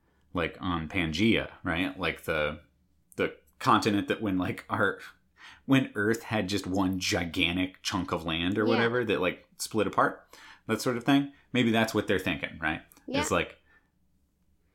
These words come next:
Speaker 1: their hypothesis is this thing is so old that it's from an earlier time in Earth's history when everything was kind of around the middle of the planet and the planet was hotter anyway.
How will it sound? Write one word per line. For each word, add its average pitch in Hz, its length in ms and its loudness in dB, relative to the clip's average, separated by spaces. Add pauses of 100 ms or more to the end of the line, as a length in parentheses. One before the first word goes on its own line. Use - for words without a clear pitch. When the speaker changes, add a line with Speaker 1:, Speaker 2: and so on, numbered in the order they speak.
Speaker 1:
their 110 420 6 (540)
hypothesis 104 1040 2
is 87 300 -2
this 95 180 0
thing 92 220 2
is 85 120 0
so 95 300 2
old 85 380 -2
that 85 120 0
it's 82 140 -6
from 85 420 -2 (500)
an 101 160 -2 (120)
earlier 104 440 2
time 92 420 0
in 90 340 -4
Earth's 92 300 -4
history 90 500 -2
when 87 580 -2
everything 92 480 0
was 78 140 -6
kind 82 240 -2
of 80 100 -2
around 78 320 0
the 80 60 -4
middle 80 280 -2
of 78 100 -4
the 82 80 -2
planet 127 420 0
and 85 100 -6
the 78 60 -8
planet 82 320 -4
was 80 140 -4
hotter 80 380 2
anyway. 117 600 2